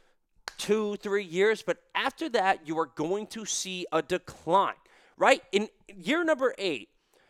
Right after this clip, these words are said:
for Kershaw, he struck out three hundred and one batters, walked forty-two. In Pedro's eighth year, he posted a similarly insane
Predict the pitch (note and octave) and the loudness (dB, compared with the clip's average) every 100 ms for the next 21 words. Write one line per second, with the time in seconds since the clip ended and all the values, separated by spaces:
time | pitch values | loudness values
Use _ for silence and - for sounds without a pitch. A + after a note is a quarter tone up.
0 | _ _ _ - G3+ F#3 F3 F3+ G3+ F#3+ | _ _ _ 0 4 6 6 6 0 0
1 | F3 D3+ A2+ G#2 D#3 D#3+ - F3+ F#3 D3+ | -2 -2 -2 -4 -8 -6 -2 0 2 2
2 | C#3 - _ - E3 C4 C4 A3+ G#3+ G3 | 0 -10 _ -8 -2 -2 0 -2 -2 -6
3 | F3 D#3 F3 F3+ C#3 B2+ C3 A#2+ C3 F3 | -2 0 0 2 2 2 -2 -6 0 0
4 | F3 - E3+ D3+ C3 - C3 - _ _ | 0 -6 -4 -4 -4 -4 -4 -6 _ _
5 | _ _ - F#3 - C4+ D#4+ D4+ A#3 F#3+ | _ _ -4 -4 -2 -2 0 2 2 2
6 | - F3+ D3+ - - A#2+ A2+ G2+ A2+ - | -4 -6 -6 -10 -20 -18 -12 -8 -8 -10
7 | _ _ _ _ _ _ _ _ _ _ | _ _ _ _ _ _ _ _ _ _
8 | - - - A#3 - A3 G#3+ - G#3+ F3+ | -20 -16 -10 -10 -2 0 0 -2 -4 -4
9 | _ _ - - - - D#4 C#4+ - A#3 | _ _ -8 -6 -6 -2 2 2 4 4
10 | G3 G3+ D3 A#2+ A#2+ C3+ A#2 - C#3+ G#2 | 6 4 2 -4 -6 -8 -6 -4 -4 -4
11 | G#2+ | -8